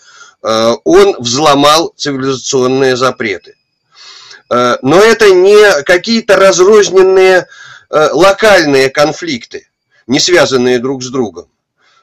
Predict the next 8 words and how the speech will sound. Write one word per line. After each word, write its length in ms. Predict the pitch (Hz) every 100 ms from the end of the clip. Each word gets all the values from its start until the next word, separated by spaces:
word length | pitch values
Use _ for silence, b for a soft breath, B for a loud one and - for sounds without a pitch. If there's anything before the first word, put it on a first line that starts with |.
| _
Э, 220 | 110 117 -
это 260 | 202 208
на 100 | 180
самом 360 | 170 208 196 165
деле 360 | 147 196 180 139
единый 680 | 113 127 202 180 220 196 156
фронт, 640 | 156 147 147 160 - - _ _ _ _ _ _ _
э, 540 | - 131 135 139 135